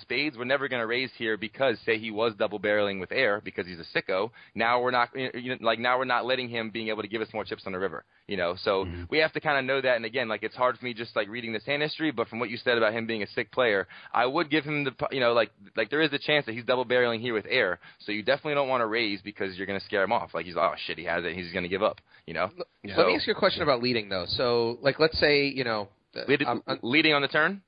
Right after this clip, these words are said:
Speaker 3: Yeah, well, yeah,
Speaker 1: Okay.
Speaker 3: under the gun checks and then you bet, right? So let's, let's, let's talk about that
Speaker 1: Okay.
Speaker 3: option. So, you know, I think, isn't it, aren't there hands here that now would call you that are worse, like king queen, jack queen,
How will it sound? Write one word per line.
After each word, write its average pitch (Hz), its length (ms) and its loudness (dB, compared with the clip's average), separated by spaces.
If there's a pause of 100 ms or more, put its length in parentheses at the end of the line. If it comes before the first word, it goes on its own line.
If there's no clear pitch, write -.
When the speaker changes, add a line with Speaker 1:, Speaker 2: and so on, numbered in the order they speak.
(180)
Speaker 3:
Yeah, 165 420 6
well, 151 280 6
yeah, 131 140 8
Speaker 1:
Okay. - 20 6
Speaker 3:
under 131 140 0
the 135 60 2
gun 123 140 -2
checks - 240 -2
and 113 100 -8
then 104 120 -4
you 101 100 -12
bet, 85 220 -8
right? 104 200 0
So 135 120 -4
let's, 131 240 -2
let's, 143 260 -2
let's 147 140 -6
talk 151 100 -4
about 113 200 2
that 87 280 2 (240)
Speaker 1:
Okay. 123 160 -2
Speaker 3:
option. 85 320 -4 (380)
So, 135 560 4 (800)
you 147 120 -2
know, 135 220 4
I 147 80 4
think, 196 320 -2 (240)
isn't 156 380 -2
it, 175 160 -4 (200)
aren't 156 300 0
there 170 380 4
hands 147 420 -2
here 139 520 0 (680)
that 113 320 4
now 113 280 2
would 107 500 -4
call 139 240 -2
you 135 120 -6
that 131 140 6
are 131 80 2
worse, 131 400 -4
like 104 320 2
king 117 220 0
queen, 113 500 -12
jack 107 300 2
queen, 107 560 -8